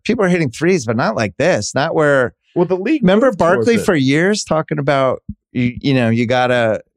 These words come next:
Speaker 1: you, you can't win just shooting jump shots. And he fucking won, shoot, he's won four titles now. They've won four titles in eight years.
Speaker 2: Six,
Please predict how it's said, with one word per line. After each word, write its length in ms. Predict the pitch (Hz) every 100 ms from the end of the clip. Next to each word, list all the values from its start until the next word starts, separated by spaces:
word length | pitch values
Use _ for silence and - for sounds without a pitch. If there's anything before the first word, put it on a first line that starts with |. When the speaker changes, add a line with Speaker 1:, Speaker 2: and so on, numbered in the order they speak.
| -
Speaker 1:
you, 240 | 139 117 113
you 260 | 131 117 -
can't 320 | 151 143 139
win 560 | 127 131 131 131 127 120
just 220 | 120 113
shooting 300 | - 127 107
jump 200 | 123 131
shots. 480 | - 147 156 - -
And 220 | 113 92 - _ _ -
he 100 | 151
fucking 320 | 214 233 220
won, 240 | 214 240
shoot, 260 | 196 226 220
he's 180 | 202 247
won 140 | 220
four 220 | - 220
titles 420 | 214 233 262 359 185
now. 220 | 127 92
They've 160 | 156
won 120 | 175 175
four 180 | 202 190
titles 340 | 208 208 165
in 80 | 190
eight 120 | 196
years. 500 | 196 294 175 101 -
Speaker 2:
Six, 540 | - - 156 - -